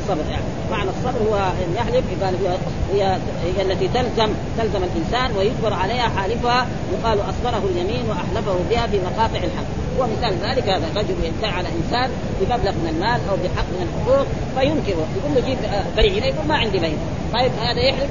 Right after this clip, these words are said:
يقول لك: "احلف". فإذا حلف هو، ف-، ويقول إنه قد فسد، فإذا كان كذاب ففي هذا الوعيد الشديد الذي ذكره الرسول صلى الله عليه وسلم في هذا الحديث: "من حلف على يمين صبر يقتطع بها مال امرئ مسلم". ها؟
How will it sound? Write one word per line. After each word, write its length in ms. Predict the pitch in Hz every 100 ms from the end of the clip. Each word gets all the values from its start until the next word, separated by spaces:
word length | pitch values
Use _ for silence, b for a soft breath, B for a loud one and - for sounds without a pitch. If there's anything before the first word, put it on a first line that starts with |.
| -
يقول 120 | 302
لك: 100 | 269
"احلف". 240 | 208 - - - -
فإذا 160 | 247 254
حلف 280 | 240 262 214
هو، 220 | 208 190 202 - - - - -
ف-، 600 | 185 190 175 - - -
ويقول 280 | 214 226 262
إنه 200 | 269 240 226
قد 60 | 247
فسد، 340 | 214 202 269 269 277 - - - 202 208
فإذا 300 | 208 214 247
كان 200 | 262 151
كذاب 340 | 214 - 262 285 240
ففي 260 | 196 240
هذا 160 | 233 208
الوعيد 300 | 190 170 156
الشديد 360 | 180 165 170 165
الذي 240 | 190 185 190
ذكره 300 | - 190 185 -
الرسول 300 | 160 - 202
صلى 140 | 175 165
الله 220 | 175 196
عليه 140 | 160 160 -
وسلم 280 | 233 247 - - - 190
في 80 |
هذا 160 | 202 190
الحديث: 340 | 170 160 220 240 - -
"من 120 | 180 190
حلف 200 | 233 220
على 260 | 196 185 180
يمين 120 | 185 -
صبر 120 | 226 208
يقتطع 400 | 180 233 220 196
بها 180 | 202 190
مال 260 | 190 220
امرئ 180 | 214 208 208 202 214
مسلم". 340 | - 185 175 - - - - 185
ها؟ 180 | 226